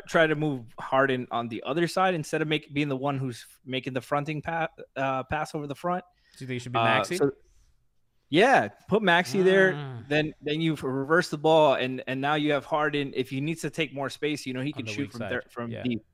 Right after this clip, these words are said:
Speaker 1: And then y-, you can just go there. He can, if, uh, uh, Joel seals, you know, Harden can rifle that in. If the weak side guy skips over too much, he's got the pass to the corner. Uh, but, you know, Miami's got,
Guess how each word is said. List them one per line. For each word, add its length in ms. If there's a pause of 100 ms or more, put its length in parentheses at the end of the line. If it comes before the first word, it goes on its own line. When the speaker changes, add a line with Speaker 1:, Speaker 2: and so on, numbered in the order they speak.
(520)
Speaker 1:
And 140
then 120
y-, 160
you 140
can 180
just 240
go 220
there. 320
He 140
can, 260 (220)
if, 200
uh, 100 (120)
uh, 240
Joel 360
seals, 440 (340)
you 120
know, 100
Harden 300
can 160
rifle 340
that 200
in. 280 (300)
If 120
the 100
weak 200
side 240
guy 160
skips 380
over 200
too 140
much, 220
he's 120
got 160
the 80
pass 320
to 60
the 80
corner. 460 (440)
Uh, 380 (100)
but, 140
you 140
know, 160
Miami's 500
got, 140